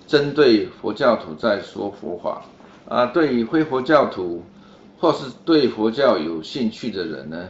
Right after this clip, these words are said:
就会比较困难。所以我们希望呢，可以让非佛教徒或是刚接触佛教的人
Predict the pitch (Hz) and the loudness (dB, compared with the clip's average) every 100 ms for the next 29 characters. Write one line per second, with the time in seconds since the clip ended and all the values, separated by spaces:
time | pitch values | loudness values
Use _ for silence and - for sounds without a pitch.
0 | 95 _ _ - 127 120 113 107 78 107 | -16 _ _ -8 -4 0 0 0 -6 -2
1 | 95 - - 110 92 71 - - _ _ | -2 -2 -6 -6 -6 -10 -12 -18 _ _
2 | _ _ - 120 117 92 90 104 104 - | _ _ 0 2 4 2 -4 -6 -6 -8
3 | 135 139 120 113 110 110 - _ _ - | 2 4 4 2 0 -6 -16 _ _ -4
4 | 123 110 95 127 120 110 101 - 156 143 | 0 0 0 0 0 -2 -4 -4 -2 2
5 | 113 113 139 113 - - - _ - 127 | 2 4 4 4 -2 -14 -16 _ -10 -10
6 | 113 - 143 151 147 156 151 - 131 - | -6 -2 0 -2 -4 -2 -2 -2 -10 -6
7 | 104 139 120 98 87 - | -6 -2 -2 -2 -6 -10